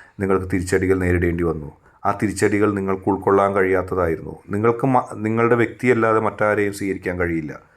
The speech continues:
അത് വലിയ കാര്യമാണ്. നിങ്ങൾ പരസ്പരം അകന്നതിന് ശേഷമാണ് അടുത്തിരിക്കുന്നത്. അതുകൊണ്ട് തന്നെ തീർത്തും ഈ കാൽപ്പനികത മാത്രമല്ല നിങ്ങളുടെ പ്രണയത്തിലുള്ളത്.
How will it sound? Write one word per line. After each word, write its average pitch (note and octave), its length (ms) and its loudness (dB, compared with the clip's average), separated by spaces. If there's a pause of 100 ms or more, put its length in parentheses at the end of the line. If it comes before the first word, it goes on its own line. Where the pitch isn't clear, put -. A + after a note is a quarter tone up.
(220)
അത് G2+ 180 2 (440)
വലിയ G#2+ 240 4 (220)
കാര്യമാണ്. F#2+ 340 2
നിങ്ങൾ A2 140 -2
പരസ്പരം B2+ 500 -2
അകന്നതിന് A2 520 0
ശേഷമാണ് A#2 480 2
അടുത്തിരിക്കുന്നത്. F2 600 -6 (880)
അതുകൊണ്ട് G#2 440 4
തന്നെ G#2+ 200 0 (720)
തീർത്തും A2+ 440 2 (280)
ഈ G#2+ 140 0 (260)
കാൽപ്പനികത A2 680 2
മാത്രമല്ല G#2 600 0
നിങ്ങളുടെ F2+ 340 -2
പ്രണയത്തിലുള്ളത്. E2+ 640 -4